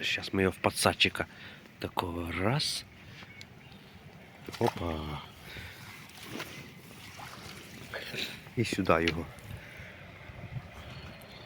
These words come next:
Тик-тик-тик-тик-тик-тик. Отак от.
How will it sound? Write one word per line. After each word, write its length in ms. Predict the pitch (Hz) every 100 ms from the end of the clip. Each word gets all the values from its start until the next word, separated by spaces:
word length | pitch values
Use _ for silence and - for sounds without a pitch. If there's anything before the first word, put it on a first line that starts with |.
| - -
Тик-тик-тик-тик-тик-тик. 1160 | - - - - - - - - - - - - - - - - - - - - - - - - - - - - -
Отак 320 | 104 - 80 -
от. 200 | 82